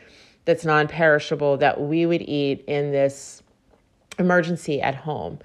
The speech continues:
So I'm actually working on that. But she does say, okay, hey, take an inventory of the food you have. Um, and she talks about, like, where you can store it and having that two weeks. And she actually gives,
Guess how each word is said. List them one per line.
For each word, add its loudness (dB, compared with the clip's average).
So 6
I'm 4
actually -2
working 0
on -4
that. -8
But 4
she -4
does 4
say, 6
okay, 0
hey, -4
take -2
an 4
inventory 0
of -6
the -6
food -4
you -4
have. -2
Um, 2
and -2
she -8
talks 0
about, 2
like, -4
where 0
you -2
can 0
store 4
it 2
and -8
having -2
that -4
two 0
weeks. 0
And -4
she -4
actually -2
gives, 4